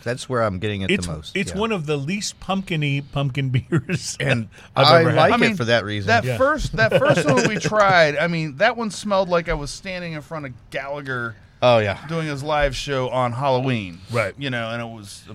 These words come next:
Speaker 2: And the
Speaker 3: pumpkin,
Speaker 2: second one,
Speaker 3: obviously,
Speaker 2: the
Speaker 3: instead of
Speaker 2: second
Speaker 3: watermelon,
Speaker 2: one
Speaker 3: but
Speaker 2: smelled like you were carving a pumpkin.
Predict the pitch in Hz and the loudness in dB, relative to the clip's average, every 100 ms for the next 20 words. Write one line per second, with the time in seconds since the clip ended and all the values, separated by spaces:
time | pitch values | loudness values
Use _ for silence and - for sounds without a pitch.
0 | 120 151 147 220 240 214 147 147 - 135 | -4 0 0 0 0 0 0 -2 -4 0
1 | 143 120 101 220 110 120 131 139 101 131 | 0 0 -2 0 0 2 0 -2 -4 -10
2 | - 147 151 143 139 147 143 196 254 139 | -8 -2 0 0 -2 -2 -2 0 0 0
3 | 101 85 87 82 107 | -2 -4 -8 -6 -6